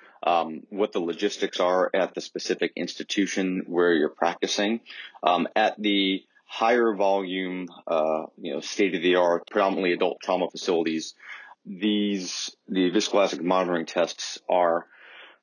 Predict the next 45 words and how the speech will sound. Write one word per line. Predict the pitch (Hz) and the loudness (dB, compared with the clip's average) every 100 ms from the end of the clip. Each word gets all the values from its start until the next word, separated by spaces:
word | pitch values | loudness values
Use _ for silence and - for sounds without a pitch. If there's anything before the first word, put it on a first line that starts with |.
| - | -2
practically | 127 127 - 98 | 0 0 -2 -4
performed | 98 98 - 104 92 82 | -2 -4 -2 -2 -2 -2
real | 90 85 | -4 -2
time, | 92 87 80 | -2 -2 -2
where | 80 78 | -2 -2
exactly | 78 90 - 87 | 0 0 0 -4
as | 78 | -4
you | 82 | -2
mentioned, | 82 82 87 | -2 -2 -4
within | 78 90 | -4 -2
the | 82 | -2
first | - 90 - | 0 0 2
five | 92 85 87 | 2 2 0
to | 85 | -4
fifteen | - - - 85 80 | -6 -6 -6 -6 -2
minutes, | 98 90 - - - - _ | 0 0 -2 -6 -6 -12 _
you | - 80 | -2 0
have | - 87 | 2 2
a | 80 | 2
sense | - 92 87 - | 0 0 0 -2
of, | - 87 82 80 76 - - - - | 0 2 4 2 -2 -18 -20 -16 -2
uh, | - 71 | 0 2
what | 80 92 | 2 2
the | - | 0
factors | - 92 87 95 78 | 0 0 2 0 0
are | |
doing, | 78 90 82 82 | 2 2 2 0
what | 85 | 0
fibrinogen | 90 80 92 85 82 | -2 0 0 0 -4
is | 82 76 | -4 -2
doing, | 85 82 | 0 0
and | 80 | 0
what | 78 | 0
the | - | -2
platelets | - 95 80 85 - | -2 -2 0 0 0
are | 78 | 0
doing, | 82 80 78 78 - | 2 4 2 0 0
and | 82 80 | 0 2
then | 85 80 82 _ _ | 2 2 -4 _ _
the | - | -4
fibrinolytic | - 87 95 85 95 87 - | 0 2 2 4 4 2 0
part | 85 78 - | 0 0 0
comes | - 82 78 73 | -2 0 -2 -4
just | - 87 | -4 -2
a, | 78 | 0